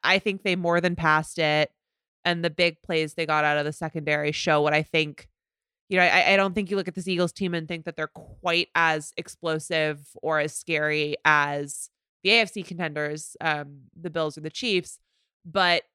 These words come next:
they've won games in so many different ways. And seeing them win this game, yes,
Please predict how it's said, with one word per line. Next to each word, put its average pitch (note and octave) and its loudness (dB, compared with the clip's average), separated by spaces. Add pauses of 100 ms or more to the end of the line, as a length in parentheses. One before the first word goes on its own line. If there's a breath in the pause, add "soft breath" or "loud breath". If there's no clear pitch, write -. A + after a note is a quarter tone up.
(200)
they've G#3 2
won G3+ -2 (580)
games E3 -6
in D#3+ -10
so - -2
many D#3+ -4
different D3+ -8
ways. D#2+ -4 (140)
And E3 0
seeing G3 2
them E3+ 2 (140)
win F3 0
this F3+ -2
game, D#3+ 0 (280)
yes, F#3+ 2